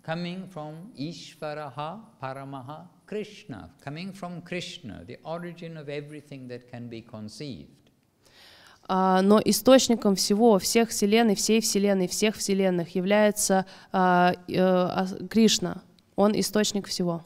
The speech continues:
Speaker 1: But Krishna describes that he comes in, in every age in order to, um, reestablish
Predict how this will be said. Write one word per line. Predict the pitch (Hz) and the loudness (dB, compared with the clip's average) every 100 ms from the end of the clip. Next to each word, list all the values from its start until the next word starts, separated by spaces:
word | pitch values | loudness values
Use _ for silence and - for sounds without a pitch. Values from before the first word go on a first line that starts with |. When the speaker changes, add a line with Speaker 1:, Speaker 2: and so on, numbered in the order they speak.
| _ - | _ -12
Speaker 1:
But | 117 - | -12 -8
Krishna | - 165 170 185 196 202 - - | -4 -2 -4 -6 -6 -6 -8 -6
describes | 185 185 220 220 208 123 113 | -4 -4 -4 -4 -4 -6 -6
that | 156 151 | -8 -8
he | - 202 | -8 -8
comes | 196 196 226 233 202 131 101 107 | -8 -8 -6 -6 -6 -6 -8 -10
in, | - 160 160 | -14 -14 -6
in | 160 175 - | -6 -6 -4
every | 202 214 185 202 208 208 180 | -2 -2 -4 -8 -8 -10 -8
age | 214 202 151 95 87 - - - | -4 -4 -4 -10 -14 -20 -20 -14
in | 147 151 | -10 -8
order | 165 190 196 180 156 | -6 -4 -4 -6 -8
to, | - 156 156 156 - _ _ - | -10 -12 -12 -14 -20 _ _ -12
um, | 98 110 110 113 - | -8 -6 -6 -8 -10
reestablish | 113 139 202 202 180 - 185 196 175 139 113 | -6 -4 -2 -2 -6 -8 -6 -8 -8 -12 -12